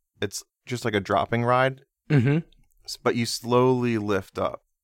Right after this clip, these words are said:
Speaker 1: And
Speaker 2: Oh.
Speaker 1: that's when you really have the time to think about how high you are, and you're just kinda dangling there. I did not really like that.
Speaker 2: <laughs> I do think those rides at, like, a Six Flags or a Dorney Park are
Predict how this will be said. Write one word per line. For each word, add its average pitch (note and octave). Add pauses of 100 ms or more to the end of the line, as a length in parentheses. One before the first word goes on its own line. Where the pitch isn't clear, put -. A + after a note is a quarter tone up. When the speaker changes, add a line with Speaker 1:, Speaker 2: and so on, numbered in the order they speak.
(560)
Speaker 1:
And G#2+
Speaker 2:
Oh. A2
Speaker 1:
that's A#2+
when C3
you A#2+
really A#2
have A2+
the G#2
time G#2
to G#2
think G#2
about G2
how G2+
high G#2
you G2+
are, G2
and F#2+ (360)
you're G#2+
just G#2
kinda G#2
dangling F#2+
there. G2
I A2
did A2
not A2
really G#2
like F2+
that. F#2+ (160)
Speaker 2:
<laughs> -
I E3
do F#3+
think B3+
those B2+
rides A2+
at, G#2
like, G#2+
a G#2
Six -
Flags G#2
or G#2
a G2+
Dorney G#2
Park G2+
are G2